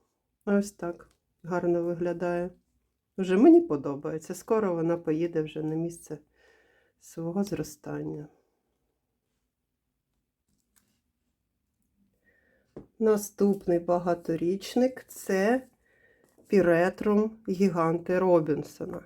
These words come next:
Я з ним воювала, бо він не хоче, не хотів зростати, не хотів сходити. Це висока, е, різнокольорова ось така ромашка. Е, бадилля моркв'яне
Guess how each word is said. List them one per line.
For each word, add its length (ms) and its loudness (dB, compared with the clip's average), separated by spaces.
Я 340 4
з 100 -2
ним 260 6
воювала, 720 4
бо 200 -4
він 320 4
не 120 4
хоче, 560 0
не 160 2
хотів 520 0
зростати, 800 0
не 140 4
хотів 460 -6
сходити. 720 -2
Це 440 0
висока, 840 2
е, 300 -6
різнокольорова 1300 4
ось 140 -4
така 420 2
ромашка. 720 -2
Е, 180 -6
бадилля 1000 6
моркв'яне 880 -2